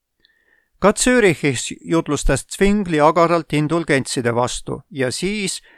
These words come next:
kui Samson hiljem sellele linnale lähenes, saadeti talle vastu rae käskjalg palvega linna mitte tulla. Lõpuks pääses Samson kavalusega siiski Zürichisse, kuid ta sunniti lahkuma ilma,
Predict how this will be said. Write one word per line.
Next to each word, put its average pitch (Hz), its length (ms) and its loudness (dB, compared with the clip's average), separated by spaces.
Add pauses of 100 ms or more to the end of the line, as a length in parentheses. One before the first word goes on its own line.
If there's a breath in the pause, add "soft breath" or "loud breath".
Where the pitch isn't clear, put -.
(200 soft breath)
kui 127 140 -2
Samson 185 540 2
hiljem 160 380 -2
sellele 131 480 0
linnale 139 460 0
lähenes, 175 540 -2 (360 soft breath)
saadeti 214 520 4
talle 151 320 2
vastu 143 400 0
rae 143 300 4
käskjalg 143 600 -2
palvega 131 480 0
linna 131 360 0
mitte 127 360 -2
tulla. 113 400 -4 (760 soft breath)
Lõpuks 233 440 2
pääses 156 440 2
Samson 185 540 0
kavalusega 143 720 2
siiski 131 440 -2
Zürichisse, 117 840 -2 (480 soft breath)
kuid 247 240 0
ta 185 100 6
sunniti 165 460 2
lahkuma 139 460 6
ilma, 160 400 0